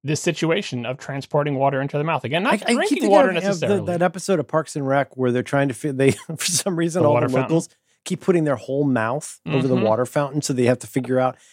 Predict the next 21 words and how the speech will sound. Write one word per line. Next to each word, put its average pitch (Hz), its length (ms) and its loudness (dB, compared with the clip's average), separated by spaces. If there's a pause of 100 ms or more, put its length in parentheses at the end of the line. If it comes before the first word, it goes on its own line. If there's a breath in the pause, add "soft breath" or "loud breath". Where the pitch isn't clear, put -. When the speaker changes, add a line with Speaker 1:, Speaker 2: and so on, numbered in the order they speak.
(440 soft breath)
Speaker 2:
and 160 140 0
they 147 80 0
try 165 200 0
and, 156 120 -2
they 147 100 -2
try 160 140 0
and 143 80 0
test 139 240 -2
it 143 60 -2
by 135 80 2
seeing 131 220 0
if 120 120 -2
Andy 123 480 0 (260)
can, 139 200 2
like, 117 160 0
get 120 120 2
his 107 120 -2
whole 117 160 2
mouth 104 300 0
around 123 320 -4
it. 139 120 -6